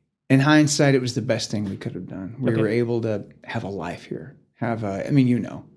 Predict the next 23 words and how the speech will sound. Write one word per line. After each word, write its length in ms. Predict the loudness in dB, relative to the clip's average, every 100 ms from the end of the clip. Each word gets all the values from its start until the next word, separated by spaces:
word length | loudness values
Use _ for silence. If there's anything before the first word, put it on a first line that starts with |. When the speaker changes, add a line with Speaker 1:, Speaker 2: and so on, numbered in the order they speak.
| _ _
Speaker 1:
you 140 | -4
know, 220 | -4 -4 -4
it's, 400 | -4 -4 -4 -4
uh, 260 | -2 -2 0
I, 100 | 0
are 220 | 2 0
you 120 | 0
from 180 | 0 0
here 140 | 0
as 160 | -2 -4
well? 140 | -4
Speaker 2:
I 100 | -4
am 160 | -2 -2
from 160 | -2 -2
here, 160 | -2
yeah. 200 | -2 -2 2
Speaker 1:
Oh, 140 | 4
wow. 340 | 4 2 0 0
Okay. 300 | 4 6 6
Speaker 2:
Born 160 | 4
and 120 | 2
raised, 320 | 2 -2 -6
so. 100 | -6